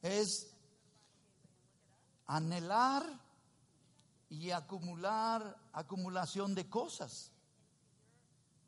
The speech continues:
Lo que vemos, muchas veces queremos tenerlo. Y nos cuesta como todo esto,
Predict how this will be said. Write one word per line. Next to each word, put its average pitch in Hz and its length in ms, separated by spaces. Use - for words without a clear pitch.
Lo 143 200
que 170 140
vemos, 285 640
muchas 214 380
veces 226 480
queremos 208 440
tenerlo. 226 540
Y 143 420
nos 156 240
cuesta 196 840
como 151 260
todo 247 280
esto, 160 320